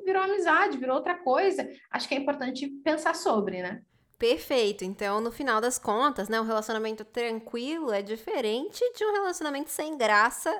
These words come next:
Speaker 2: e infeliz e chato, que já tá tedioso, né? Uma coisa não tem nada a ver com a outra. E pensando aqui também nas pessoas assexuais que nos acompanham,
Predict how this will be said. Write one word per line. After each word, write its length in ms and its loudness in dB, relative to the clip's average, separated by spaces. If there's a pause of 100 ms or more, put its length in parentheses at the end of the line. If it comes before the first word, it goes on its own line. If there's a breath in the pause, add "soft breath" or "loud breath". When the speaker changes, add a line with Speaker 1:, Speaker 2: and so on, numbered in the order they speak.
(160)
Speaker 2:
e 280 -8
infeliz 680 -4
e 120 -8
chato, 480 2
que 180 -18
já 240 2
tá 220 2
tedioso, 680 -4
né? 240 0 (320 loud breath)
Uma 200 0
coisa 480 -2 (320 loud breath)
não 120 -6
tem 160 -4
nada 240 0
a 20 2
ver 140 -6
com 120 -4
a 60 2
outra. 420 -2
E 120 -6
pensando 460 0
aqui 220 -4
também 540 -6
nas 140 -10
pessoas 360 -10
assexuais 800 2
que 200 -6
nos 160 -4
acompanham, 840 -6